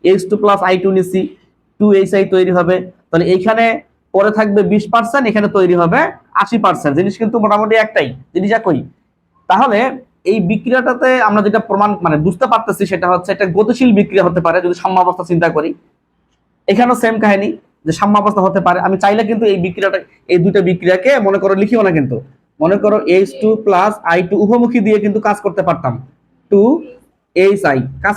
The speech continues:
করতে পারতাম, কিন্তু আমি ভেঙে ভেঙে কাজটা করাইছি। তুমি যেটা মনে রাখবা সেটা হচ্ছে পার্সেন্টেজগুলো মনে রাখবা, এটা তোমার, আমার পরামর্শ থাকলো। এরপরে দেখো গতিশীলতা প্রমাণের জন্য, এটা তো সাম্যাবস্থা অর্জিত হয়েছে, মনে করো গতিশীলতা প্রমাণের জন্য ট্রেসার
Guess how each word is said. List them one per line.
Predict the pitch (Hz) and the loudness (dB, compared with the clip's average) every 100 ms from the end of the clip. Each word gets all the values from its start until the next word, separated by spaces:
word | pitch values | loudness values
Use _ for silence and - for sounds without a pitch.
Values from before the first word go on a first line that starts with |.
| 220 | -4
করতে | 220 175 | -2 -2
পারতাম, | 160 139 | -2 -2
কিন্তু | 131 214 | -2 0
আমি | 214 170 | 0 0
ভেঙে | 190 208 | 2 2
ভেঙে | 214 196 | 2 -2
কাজটা | 175 175 | -2 0
করাইছি। | 160 135 131 98 _ _ _ _ _ _ 214 | 0 0 -4 -12 _ _ _ _ _ _ 2
তুমি | 247 | 2
যেটা | 254 262 208 | 4 2 2
মনে | 226 220 | 2 2
রাখবা | 160 151 | 0 -2
সেটা | 185 208 | 0 0
হচ্ছে | 220 247 | 0 -2
পার্সেন্টেজগুলো | 214 208 240 220 214 196 190 | -2 0 -2 0 0 0 2
মনে | 175 151 | 2 2
রাখবা, | 143 196 180 | 0 0 0
এটা | 185 | 0
তোমার, | 180 175 - 160 | -2 -4 -4 -4
আমার | 165 214 | -2 0
পরামর্শ | 208 180 156 151 | 0 0 -4 -8
থাকলো। | 139 113 - _ _ _ | -10 -12 -20 _ _ _
এরপরে | 190 220 262 254 | -2 0 0 0
দেখো | - 175 - - _ _ 156 | 2 0 0 -6 _ _ -2
গতিশীলতা | 185 277 - 269 254 262 208 | 0 2 2 2 2 0 0
প্রমাণের | 202 208 220 185 | 0 2 2 0
জন্য, | 180 160 123 - - | 2 0 -2 -6 -6
এটা | 165 196 | -4 -2
তো | 214 | -4
সাম্যাবস্থা | 185 208 202 202 196 | -2 0 0 0 0
অর্জিত | 175 190 190 | 0 0 0
হয়েছে, | 170 165 | 0 0
মনে | 170 165 | 2 2
করো | 156 123 - _ _ - | 0 -2 -6 _ _ -6
গতিশীলতা | 156 185 240 262 254 240 | -2 0 0 0 0 0
প্রমাণের | 208 202 170 | 2 2 2
জন্য | 180 175 143 - - _ - | 2 2 0 -4 -18 _ -4
ট্রেসার | 190 214 233 254 | -2 0 0 0